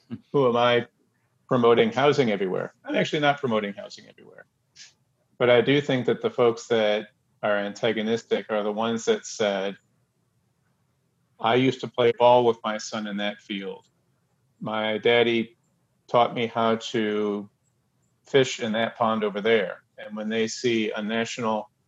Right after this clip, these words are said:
uh, home builder come in and start to clear the roads and put the houses in, I am sympathetic, and I understand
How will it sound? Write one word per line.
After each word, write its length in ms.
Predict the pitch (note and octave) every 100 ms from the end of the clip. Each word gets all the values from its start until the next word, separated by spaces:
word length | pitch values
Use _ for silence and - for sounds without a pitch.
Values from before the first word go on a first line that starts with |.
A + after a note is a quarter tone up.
| _ _ _ _ B2+
uh, 200 | G#2+ G2+
home 200 | B2+ D3
builder 280 | B2+ G#2+ G#2+
come 280 | - G2+
in 480 | G2 F#2 F#2+ G#2 G#2 _ _
and 520 | A2 G#2 G#2 G2+ G#2 - _
start 260 | - B2+ A2+
to 80 | B2
clear 240 | - A#2
the 100 | A2
roads 360 | G#2 A2 A2 A2
and 120 | G#2+
put 140 | G#2+
the 80 | -
houses 460 | A#2+ C#3 C3+ A#2 G2
in, 240 | F#2 F#2 _ _ _ _ _ _ _ -
I 140 | A2+ A#2+
am 120 | A#2+
sympathetic, 680 | - A#2 A#2 A#2+ A#2 C3 C3+ A2
and 100 | A2+
I 160 | A2+
understand 880 | A2+ A2+ - B2 B2+ A#2+ G#2 G#2+